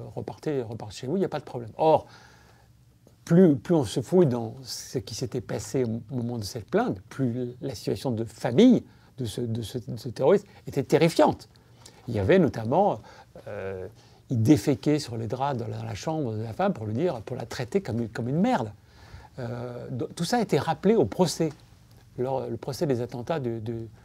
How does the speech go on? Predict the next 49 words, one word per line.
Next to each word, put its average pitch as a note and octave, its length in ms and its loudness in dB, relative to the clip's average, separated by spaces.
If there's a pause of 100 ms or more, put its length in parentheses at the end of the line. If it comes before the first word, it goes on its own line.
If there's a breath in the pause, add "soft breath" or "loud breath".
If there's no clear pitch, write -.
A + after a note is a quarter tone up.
(180 soft breath)
de, A#2 100 -4
de A2 160 -4
Nice. C3 380 -4 (340 soft breath)
Et B2+ 60 0
le A#2+ 100 2
président C3+ 480 6
de A#2+ 80 2
la A2+ 100 -4
cour B3+ 240 0
a C#3+ 120 -4
interrogé D3 340 2
le D#3+ 100 8
policier C4 540 6
qui C#3 220 0
a B2 100 -4 (320 loud breath)
pris - 160 2
la B3+ 140 6
plainte A3+ 500 0 (420 soft breath)
de A#2+ 120 -2
cette A#2+ 180 -4
femme D4+ 220 2
et E3+ 100 2
qui - 160 4
a D#3+ 60 6
ensuite, C4+ 380 4
euh, D#3 220 8 (360 loud breath)
accueilli, F3+ 480 4
euh, C#3+ 280 6
le C#3 140 6
mari, F#3+ 320 6 (200)
donc A#2+ 180 0
le B2+ 80 6
terroriste, G3 520 8 (600 soft breath)
qui - 80 -4
a C3+ 40 2
dit, « E3+ 100 4
Ben, B2 120 2
si - 140 0
vous E3 140 6
aviez C#3 200 4
fait D3 220 -2
bien C3 240 0
votre D3 160 -2
boulot, C#3 340 0 (840)
on C3+ 40 -2
n'aurait C3 200 -2
peut-être F3+ 360 0
pas B2+ 160 -6
eu D#3 180 -4